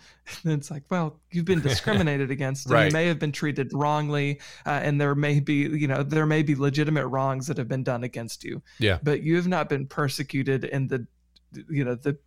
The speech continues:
Speaker 1: dictionary definition of the word.
Speaker 2: Right.
Speaker 1: Uh, like so many of these people have. And I heard from a pastor many, many years ago now, uh, who told me, you know, he said, "If you are not going to pray for somebody and you're not gonna pray about something,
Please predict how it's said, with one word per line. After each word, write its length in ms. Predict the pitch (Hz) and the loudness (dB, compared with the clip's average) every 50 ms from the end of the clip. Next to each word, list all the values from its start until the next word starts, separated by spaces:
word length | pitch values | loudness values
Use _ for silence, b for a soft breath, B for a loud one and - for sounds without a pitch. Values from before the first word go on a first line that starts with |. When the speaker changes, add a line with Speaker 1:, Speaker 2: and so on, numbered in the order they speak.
| _ | _
Speaker 1:
dictionary 440 | - 151 139 - - - - 139 135 | -2 -2 -2 -2 -4 -4 -4 -4 -4
definition 600 | 127 - 139 135 139 135 131 135 131 - - 131 | -2 -2 -2 -2 -2 -4 -4 -4 -4 -6 -8 -10
of 140 | 123 113 117 | -10 -8 -6
the 100 | 127 127 | -6 -4
word. 500 | 120 131 135 139 131 117 127 131 127 165 b b b | -2 0 0 0 0 -2 -4 -6 -8 -10 b b b
Speaker 2:
Right. 240 | 120 98 90 82 - | 2 2 2 2 2
Speaker 1:
Uh, 220 | - - 131 - | 0 -2 -2 -2
like 320 | 175 147 139 135 135 - | -2 -2 -2 -2 -4 -6
so 240 | - - - - 156 | -10 -8 -4 -2 0
many 180 | 151 151 143 143 | 2 2 2 2
of 120 | 139 123 | 0 2
these 200 | - 143 143 135 | 2 0 0 0
people 320 | - - 143 139 - 139 131 | 0 -2 -2 -2 -2 -4 -2
have. 240 | 131 131 131 135 | -2 -2 -2 -2
And 100 | 139 139 | -2 -2
I 100 | 135 139 | -2 -2
heard 200 | 143 175 196 196 | -2 -2 -2 -2
from 140 | - - 143 | -2 -2 -4
a 100 | 135 135 | -4 -4
pastor 480 | - - - 135 143 135 - - 131 123 | -6 -6 -6 -6 -6 -6 -6 -6 -6 -4
many, 240 | 131 131 131 135 135 | -4 -4 -4 -2 -2
many 220 | 135 127 123 127 | -2 -2 -4 -4
years 260 | 120 127 131 135 135 | -4 -2 -2 -4 -4
ago 220 | 139 - 127 117 120 | -6 -6 -6 -6 -6
now, 400 | 120 117 113 113 120 131 131 - b b b b b b b b b b - | -6 -6 -6 -4 -4 -6 -6 -8 b b b b b b b b b b -4
uh, 260 | 139 139 139 135 135 139 - 143 | -2 0 0 0 -2 -2 -2 -2
who 180 | 147 151 139 | 0 0 0
told 400 | 131 - - - 139 139 135 120 | -2 -4 -4 -2 -2 -2 -2 -2
me, 300 | 135 131 127 127 127 135 - - | -2 -2 -2 -4 -4 -6 -8 -10
you 240 | 156 139 - - 143 | -12 -12 -12 -10 -8
know, 100 | 139 139 | -6 -4
he 160 | 139 147 143 | -4 -4 -4
said, 340 | 135 - 135 135 127 135 - - _ _ | -4 -4 -4 -4 -4 -6 -8 -12 _ _
"If 280 | - 151 139 - - 160 | -4 -4 -4 -2 -2 -2
you 400 | 165 170 180 185 190 185 - - _ - | 0 2 2 2 0 0 -2 -4 _ -4
are 460 | 151 147 139 135 135 135 131 139 139 _ _ _ _ _ _ _ _ _ _ _ _ _ _ _ _ _ _ _ _ _ - 151 156 | -2 0 0 0 0 -2 -2 -4 -6 _ _ _ _ _ _ _ _ _ _ _ _ _ _ _ _ _ _ _ _ _ -12 -6 -2
not 380 | 151 147 147 143 156 - - | 0 0 2 2 0 -2 -2
going 280 | 165 160 156 151 147 139 | 0 0 2 2 2 0
to 60 | 147 | -2
pray 380 | - - - - 156 147 143 143 | -4 -6 -6 -4 -2 0 0 -2
for 200 | 135 - 143 139 | -2 -4 -6 -6
somebody 420 | 135 - 135 131 127 127 123 127 | -4 -4 -4 -4 -2 -2 -4 -4
and 100 | 123 127 | -4 -4
you're 140 | 127 131 131 | -4 -4 -2
not 180 | 131 131 139 - | -2 -4 -4 -4
gonna 160 | - 143 135 | -4 -6 -6
pray 300 | 139 - - 131 131 135 | -6 -4 -4 -2 -2 -2
about 260 | 131 120 135 131 - | -2 -2 -4 -4 -4
something, 540 | - 139 127 127 - - 123 120 123 135 | -4 -6 -6 -6 -6 -8 -6 -6 -6 -8